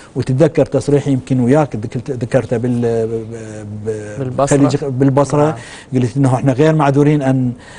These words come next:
Speaker 1: آه، لازم ننجح وغير معذورين إذا فشلنا، لأنه لم نطلب شيئًا من السيد رئيس الوزراء إلا
Speaker 2: وما
Speaker 1: وفره
Speaker 2: سوى.
Speaker 1: لنا.
Speaker 2: صحيح.
Speaker 1: نعم.
Speaker 2: زين،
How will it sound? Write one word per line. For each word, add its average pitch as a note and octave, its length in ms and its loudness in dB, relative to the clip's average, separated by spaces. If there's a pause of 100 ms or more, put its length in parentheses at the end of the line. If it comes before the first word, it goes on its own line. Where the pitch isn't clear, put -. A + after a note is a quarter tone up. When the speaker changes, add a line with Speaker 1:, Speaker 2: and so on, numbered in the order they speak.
(140)
Speaker 1:
آه، B2 140 -4
لازم D3 400 4
ننجح D3 280 2
وغير C#3 280 4
معذورين C#3+ 520 2
إذا B2 240 0
فشلنا، D3 380 2
لأنه B2 560 2
لم D#3 280 4
نطلب C3+ 320 0
شيئًا C3+ 300 2
من B2 100 -2
السيد C3 260 0
رئيس C3 180 2
الوزراء C3+ 400 2
إلا B2 140 2
Speaker 2:
وما A2+ 100 4
Speaker 1:
وفره A2+ 180 -2
Speaker 2:
سوى. G#2+ 140 -2
Speaker 1:
لنا. G2 240 -4 (320)
Speaker 2:
صحيح. A#2 400 -10 (160)
Speaker 1:
نعم. G#2 80 -10 (100)
Speaker 2:
زين، C3 200 -2